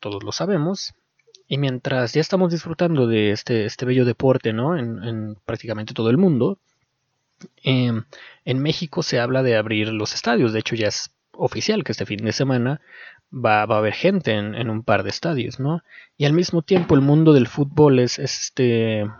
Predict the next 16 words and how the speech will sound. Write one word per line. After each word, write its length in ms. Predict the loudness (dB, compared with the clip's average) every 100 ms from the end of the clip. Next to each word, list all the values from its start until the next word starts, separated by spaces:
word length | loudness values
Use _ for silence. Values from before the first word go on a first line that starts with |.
| -6
bombardeado 540 | -4 -2 2 2 2
con 120 | 0
la 60 | -2
triste 300 | -2 0 2
noticia 440 | 0 0 -2 0
de 120 | 0 -2
que 120 | -6
el 80 | -6
comandante 560 | -4 -2 0 0 -2
Cristiano 400 | -12 -8 0 2
Ronaldo 400 | 4 4 2 0
sale 360 | 0 -2 0 0
positivo, 640 | -2 -8 -8 -10 -8 -6
¿no? 220 | -4 -6 _ -20 -20 _
Sale 280 | -4 0 0
positivo. 580 | 0 -8 -12 -12 -12